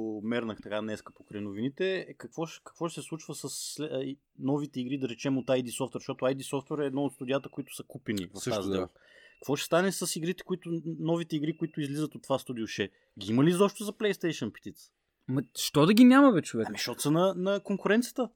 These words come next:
Speaker 3: Ама това с-, абе, говор-, абе, пр-, от, от пет минути се описва, че обясня едно и също нещо. А, Outer Worlds не излезе ли за PlayStation? Когато Obsidian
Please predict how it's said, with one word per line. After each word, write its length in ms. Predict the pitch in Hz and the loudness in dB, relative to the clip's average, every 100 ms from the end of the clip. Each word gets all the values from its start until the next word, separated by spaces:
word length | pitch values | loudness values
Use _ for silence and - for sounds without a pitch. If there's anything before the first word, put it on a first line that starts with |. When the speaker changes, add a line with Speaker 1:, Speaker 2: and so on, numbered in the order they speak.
| _ | _
Speaker 3:
Ама 160 | 131 156 | 2 2
това 180 | - 262 | 4 2
с-, 80 | 160 | 4
абе, 180 | 151 143 | 4 2
говор-, 240 | 147 180 | 4 4
абе, 140 | 170 175 | 6 6
пр-, 280 | 196 - 190 | 4 2 4
от, 420 | 202 160 185 170 | 4 4 4 4
от 140 | 202 - - | 2 -2 6
пет 180 | 277 277 | 8 12
минути 220 | 285 - | 12 12
се 80 | 254 | 6
описва, 260 | - - 240 | 0 0 2
че 120 | 262 | 4
обясня 300 | 226 233 262 | 4 6 6
едно 160 | 254 | 8
и 40 | 240 | 6
също 340 | 247 233 - | 2 0 6
нещо. 320 | 226 233 220 - - - - | 6 6 4 2 -4 -20 -4
А, 840 | - 143 135 131 120 117 - 151 180 | 2 6 8 8 8 4 2 0 2
Outer 140 | 254 | 4
Worlds 380 | 208 196 233 233 | 6 6 6 4
не 60 | |
излезе 320 | 170 156 220 269 | 4 8 8 8
ли 80 | |
за 60 | 277 | 4
PlayStation? 640 | 247 277 - 196 147 123 107 _ _ | 6 4 6 4 2 -2 -6 _ _
Когато 280 | - 175 165 | 4 4 2
Obsidian 320 | 143 147 | -4 0